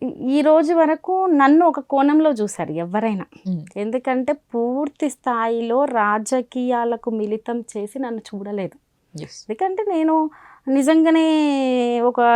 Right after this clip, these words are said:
Speaker 1: ఏరియాని సెలెక్ట్ చేసుకొని అక్కడ రాజకీయం చేసి రాజకీయ విమర్శలు, ప్రతి విమర్శలు, లేదు పనులు,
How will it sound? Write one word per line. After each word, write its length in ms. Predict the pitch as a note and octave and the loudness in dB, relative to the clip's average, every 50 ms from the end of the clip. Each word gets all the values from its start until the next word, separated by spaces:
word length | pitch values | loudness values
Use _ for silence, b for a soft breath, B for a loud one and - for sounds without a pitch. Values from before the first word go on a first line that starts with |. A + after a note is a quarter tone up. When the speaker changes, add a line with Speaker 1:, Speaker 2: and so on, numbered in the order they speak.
| A#3 | 6
Speaker 1:
ఏరియాని 440 | A#3 B3 A#3 A#3 B3 B3 B3 B3+ B3 | 6 6 6 6 4 2 2 2 0
సెలెక్ట్ 340 | B3 B3 A#3+ A#3 A#3 A3 B3 | -2 -2 -4 -4 -4 -2 -2
చేసుకొని 480 | B3 B3 - - B3+ B3 B3 B3 A#3+ | -2 -2 -2 -2 -2 0 0 0 0
అక్కడ 280 | A#3 A3+ G#3+ - A3 G#3 | -2 -2 -4 -6 -6 -2
రాజకీయం 600 | G#3+ G#3+ G#3+ G#3 A3+ A3 - A#3+ B3 A#3+ A#3+ A#3 | -2 0 0 -2 -4 -6 -4 -2 -2 0 0 0
చేసి 280 | A#3+ A#3 A#3 - A#3+ A#3 | -2 -2 -2 -4 -6 -4
రాజకీయ 540 | A3 G#3 G#3 G3+ A3 A3 - - A#3 A3+ | -4 -4 -4 -6 -8 -10 -8 -8 -8 -6
విమర్శలు, 640 | G#3+ G#3+ A3 A3 A3+ A3+ A3+ - - B3 A3+ A3+ A3+ | -6 -6 -6 -6 -6 -8 -8 -8 -8 -6 -4 -4 -4
ప్రతి 360 | A3+ G#3+ G#3+ G#3+ G#3 - A#3 | -6 -4 -6 -6 -6 -6 -6
విమర్శలు, 640 | G#3+ A3 A3+ A#3 A3+ A3 - - A#3 A3 A3 A3+ A3 - b b b b b b b | -4 -4 -4 -4 -4 -6 -8 -8 -6 -4 -4 -4 -6 -8 b b b b b b b
లేదు 300 | G#3 G#3 A3 A3 B3 B3 - - | 0 2 2 4 2 0 0 0
పనులు, 440 | G3+ G3+ G#3 G#3+ A3 A#3 A#3 A#3+ - | -2 0 0 0 0 0 0 0 -2